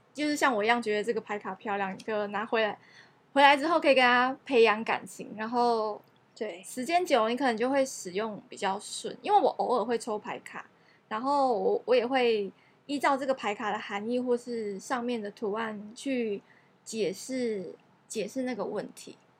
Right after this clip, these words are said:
Speaker 1: 大家可以，
Speaker 2: 嗯。
Speaker 1: 大家可以试试看，我觉得还蛮有趣的。
Speaker 2: 嗯，
Speaker 1: 那你呢？
Speaker 2: 对。
Speaker 1: 你呢？你有对塔罗牌有什么感觉？
Speaker 2: 我，我没有，没有感觉。<laughs> 我可以跳过。<laughs> 我，对啊，我跟 Juno 一起去上了塔罗课，但是我真的没有连接，然后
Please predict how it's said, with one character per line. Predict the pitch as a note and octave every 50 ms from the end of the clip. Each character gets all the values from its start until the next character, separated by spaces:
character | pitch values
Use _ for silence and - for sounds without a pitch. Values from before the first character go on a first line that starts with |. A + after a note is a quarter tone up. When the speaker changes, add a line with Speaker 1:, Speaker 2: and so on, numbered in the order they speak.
| _ _ _ _ _ _
Speaker 1:
大 | D#4+ C#4+
家 | D#4+
可 | D#4 D4 C4+
以， | C4+ B3 G#3+
Speaker 2:
嗯。 |
Speaker 1:
大 | G#3+ A#3+
家 | B3 B3+
可 | - A3
以 | E3+
试 | - - -
试 | G#3 - - G#3+
看， | - A#3+ G#3
我 | F3+
觉 | E3 G3+ A3
得 | A3+
还 | A#3 -
蛮 | - - - -
有 | - - -
趣 | - - - - -
的。 | - - _ _ _ _ _ _ _ _ _ _ _ _ _ _ _ _ _
Speaker 2:
嗯， | C#4+ C4 B3 G#3 F3 B3+ - -
Speaker 1:
那 | F#4 G4+
你 | F#4+ E4+ C4 G#3+
呢？ | G#3 G3+ G#3
Speaker 2:
对。 | G#3 G3+
Speaker 1:
你 | F#3+
呢？ | F#3 F3+ - - G#3+ G3
你 | A3
有 | A#3+ A#3+ A3+ G#3+
对 | G#3 - C#4 C#4 B3+ A#3
塔 | - B3 F#3
罗 | E3 F3+
牌 | B3+ A#3
有 | A3
什 | A#3 B3
么 | A#3+
感 | A#3+ - -
觉？ | - A#3
Speaker 2:
我， | A3 G#3+ G#3 G#3 G3 F#3+ - - _ _ _ _
我 | - A3+ A3 A3
没 | A3+ A#3+
有， | B3 A#3 A3+ G3+ - - F#3
没 | G#3 G#3+ G#3+
有 | G#3 G#3
感 | - F#3 - - -
觉。 | - - - - F3+ G#3+
<laughs> | - - - - - - -
我 | - A4 G#4 - - A4+ C5 D4 G4
可 | G#4+ A#4+
以 | -
跳 | - C4+ A3+ - -
过。 | A#3 A#3+ A#3 - - - G#4 A#4+ - - - _ _
<laughs> | - - - - - - - -
我， | - D#4+ D4+ C#4+ C4+ C4 C4 - - -
对 | C#4+ C4
啊， | A#3 A#3
我 | A#3 A#3
跟 | C#4+ D4 D4+ C#4+
Juno | D#4 D4+ D4 C4
一 | B3+ D4
起 | - B3 G#3+
去 | A3+ B3 B3+
上 | - D#4 B3+ G#3+
了 | G#3 G#3+
塔 | A#3 A3+ F#3
罗 | - - G3+
课， | - - A3
但 | A#3 B3 B3+
是 | B3
我 | A3 G3
真 | G3+ G3+ G#3+
的 | A3 A3+
没 | G#3+ G#3
有 | G3+ F3+
连 | F3 F3 D#3+ D3 D#3 E3 F3
接， | - - F3+ B2 - - D#3+ F#3
然 | F#3+ F#3 F#3
后 | - G#3 G3+ G3 G3 G3+